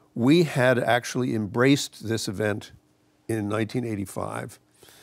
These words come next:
and had immediately identified it as what it was, which was a,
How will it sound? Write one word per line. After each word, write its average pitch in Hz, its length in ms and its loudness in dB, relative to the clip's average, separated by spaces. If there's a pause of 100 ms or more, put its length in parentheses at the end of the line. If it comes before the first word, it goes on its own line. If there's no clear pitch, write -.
(460)
and 113 220 -4
had 110 180 0
immediately 139 500 4
identified 113 600 0
it 101 180 -8
as 101 300 -6
what 113 200 2
it - 120 -2
was, 98 400 -2
which 104 180 -10
was 98 220 -6
a, 92 140 -4